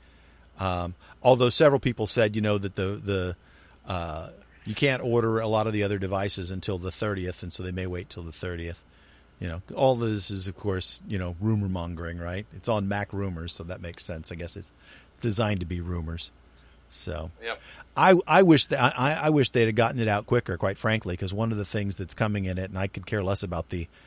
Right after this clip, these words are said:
Speaker 1: ad tracking transparency one way or the other. I think it's a good idea, but it, that's not a big deal to me. I want the unlock your, uh,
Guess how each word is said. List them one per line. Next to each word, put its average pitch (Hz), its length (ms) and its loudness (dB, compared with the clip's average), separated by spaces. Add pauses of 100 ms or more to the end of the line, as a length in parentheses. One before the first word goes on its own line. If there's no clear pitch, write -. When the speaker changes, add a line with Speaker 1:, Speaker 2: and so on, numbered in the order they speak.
(220)
Speaker 1:
ad 110 180 2
tracking 95 420 0
transparency 92 720 -4
one 90 200 -4
way 90 140 -4
or 87 40 -4
the 87 80 -8
other. 98 80 -4
I 92 40 -2
think 98 100 -2
it's 95 100 -6
a 95 40 -6
good 92 160 -2
idea, 82 420 -4
but 80 100 -8
it, 85 160 -14
that's 98 180 -6
not 95 120 -4
a 87 40 -6
big 82 180 -8
deal 87 200 -6
to - 120 -12
me. 87 280 -6 (420)
I 127 140 2
want 113 300 4
the 107 240 0
unlock 117 460 2
your, 95 260 0 (460)
uh, 87 400 -2